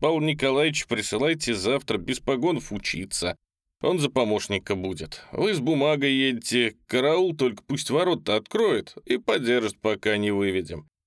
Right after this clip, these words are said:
Поняли? Когда государь на прогулке будет. В чем есть, захватим и аминь. От мамаши, обрившись в крестьянском платье, пробираемся в леса, как и вы говорили. Вот это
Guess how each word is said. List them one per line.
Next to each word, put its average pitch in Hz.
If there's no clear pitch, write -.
Поняли? 139
Когда 160
государь 170
на 135
прогулке 123
будет. -
В -
чем 196
есть, 196
захватим 160
и 143
аминь. 104
От 175
мамаши, 175
обрившись 131
в -
крестьянском 104
платье, 139
пробираемся 165
в 139
леса, 160
как 113
и 104
вы 104
говорили. 107
Вот -
это 87